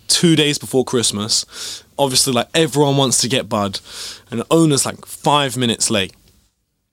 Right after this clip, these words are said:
And he's turned up, and he sees the high street. He's like, "Why are there so many people here?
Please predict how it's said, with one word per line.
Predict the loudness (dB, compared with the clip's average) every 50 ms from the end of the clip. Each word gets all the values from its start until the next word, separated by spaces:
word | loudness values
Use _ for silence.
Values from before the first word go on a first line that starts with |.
| _ _ -12 -8
And | -4 -2
he's | -2 0
turned | 0 0 0 0 0 0
up, | 0 -2 -2 -4 -12 -20 -20 -20 -20 -20 -20 -20 _ _ _ _
and | -8 -4 -2
he | 0
sees | 0 2 0 0 0
the | -2 -2 -2 -2
high | -2 0 0
street. | 0 0 -2 -2 -6 -10 -12 -16 _ _ _ _ _ _ _ _ _ _ _ _ _ _ _ _ _ _ _ _ _ _
He's | -8 -6 -6 -6
like, | -6 -8 -10 -14 -20 -16 -14
"Why | -10 -8 -6
are | -6
there | -2 0
so | 0 0 0 -2
many | -2 -4 -6
people | -6 _ -12 -8 -6 -6 -6 -4 -6 -8 -6
here? | -6 -6 -8 -10 -12 -18